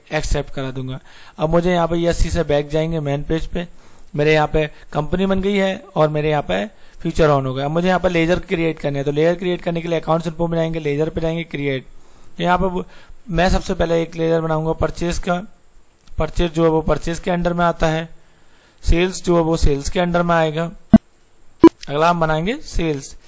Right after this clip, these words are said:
Sales किसके under में आता है? Sales account के। उसके बाद अगला laser जो हम बनाएंगे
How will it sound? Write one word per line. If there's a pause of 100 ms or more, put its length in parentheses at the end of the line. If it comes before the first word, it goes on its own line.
(280)
Sales
किसके
under
में
आता
है?
Sales
account
के। (960)
उसके
बाद (120)
अगला
laser
जो
हम
बनाएंगे